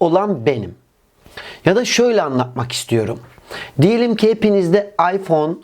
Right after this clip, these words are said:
on beş var. Bende otuz üç on var. Modernist olan benim. Ya da hepinizde otuz üç on var. Bende on beş var. Bu durumda modernist olan benim. Diyelim ki Bodrum'dayız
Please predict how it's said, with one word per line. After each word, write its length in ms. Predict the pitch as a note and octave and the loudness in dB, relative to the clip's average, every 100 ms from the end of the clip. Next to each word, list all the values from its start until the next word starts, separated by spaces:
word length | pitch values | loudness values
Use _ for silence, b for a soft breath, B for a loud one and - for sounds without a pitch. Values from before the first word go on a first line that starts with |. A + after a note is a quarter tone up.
| _ | _
on 200 | C#3+ D3 | 0 2
beş 260 | B2 A2+ - | 0 -2 0
var. 300 | C#3 F#3 - B B B B - | 0 0 -12 B B B B -2
Bende 340 | G3 G3+ G#3 G#3+ | 0 2 0 2
otuz 220 | F3+ - | -2 0
üç 220 | - G#2 B2+ | -2 0 -2
on 220 | A2+ G#2+ | -2 -2
var. 220 | G2 - b b B2+ | -4 -6 b b 0
Modernist 680 | C#3 C#3+ C#3+ C#3 D3 - | 0 2 0 0 -2 -2
olan 320 | C3 B2 A#2+ | 0 0 0
benim. 220 | A2+ F#2+ - _ _ B B B B B | -2 -6 -8 _ _ B B B B B
Ya 120 | F#3 | 0
da 80 | A#3 | 2
hepinizde 500 | G#3 A3 A#3 G3 A3+ | 0 2 0 2 0
otuz 360 | - - - | 0 -2 0
üç 160 | G#3 G3+ | 0 0
on 180 | C#3 A#2 | 0 0
var. 260 | C3+ F3 - B B - | -2 -4 -14 B B 0
Bende 420 | F3+ F#3+ F#3 G3+ | 0 2 0 0
on 240 | F3+ E3 C3+ | -2 0 -2
beş 240 | B2 - | -2 -2
var. 300 | G#2+ - - _ B B B - | -6 -6 -18 _ B B B 0
Bu 160 | G#3 A3 | 2 4
durumda 320 | F#3 C#3+ A#2+ | 0 0 0
modernist 640 | A#2+ D#3+ F3+ F3+ F#3+ F#3+ - | 0 2 2 0 -2 -2 -2
olan 400 | C#3+ D3+ C#3+ C3 | 2 0 0 -4
benim. 260 | G#2 F2+ _ _ _ B B B C3+ | -4 -6 _ _ _ B B B 0
Diyelim 340 | G3+ C4 G#3 | 2 4 0
ki 220 | C3+ B2+ G#2+ - B B A#2 | 2 0 -2 -14 B B 2
Bodrum'dayız 1080 | C#3 G#3+ D#3 C#3 A#2+ G#2+ G#2+ G2+ - - | 4 4 2 0 2 0 -2 -6 -14 -18